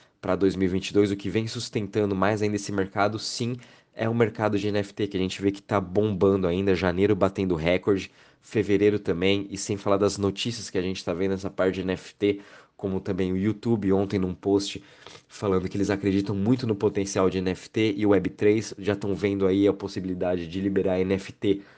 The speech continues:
para a, a,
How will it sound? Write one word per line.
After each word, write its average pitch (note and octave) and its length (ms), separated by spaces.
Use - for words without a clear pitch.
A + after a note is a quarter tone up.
para G#2+ 440
a, F2+ 560
a, F2+ 260